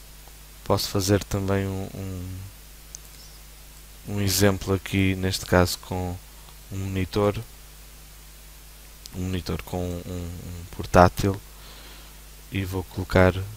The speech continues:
o vídeo aqui dentro. Trazer para a frente, colocá-lo um pouco mais pequeno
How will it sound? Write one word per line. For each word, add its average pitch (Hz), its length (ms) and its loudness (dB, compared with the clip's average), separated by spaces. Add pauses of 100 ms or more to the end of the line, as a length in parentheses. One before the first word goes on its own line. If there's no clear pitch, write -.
(240)
o - 80 -8
vídeo 92 600 -4 (1000)
aqui 98 300 0
dentro. 85 500 -4 (2000)
Trazer 92 340 0
para 95 240 4
a 95 40 4
frente, - 760 2 (1300)
colocá-lo 107 460 10
um - 760 -14
pouco - 240 -6
mais 104 240 0
pequeno 127 560 -2